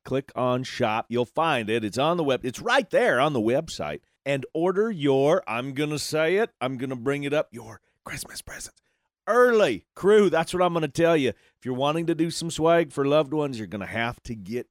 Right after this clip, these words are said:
it early because supplies are limited.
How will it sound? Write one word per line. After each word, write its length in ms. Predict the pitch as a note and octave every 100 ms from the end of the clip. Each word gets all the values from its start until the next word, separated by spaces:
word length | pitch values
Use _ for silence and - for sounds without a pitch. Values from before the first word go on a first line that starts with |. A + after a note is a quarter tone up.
| -
it 180 | A2 - -
early 360 | C#3+ D#3+ D3
because 480 | A#2 A2+ - A#2 - _ _ _
supplies 720 | - - - A2 A2 A2 A#2 A2+ -
are 260 | F#2 G2+ G2
limited. 520 | F#2 G2+ F#2+ F#2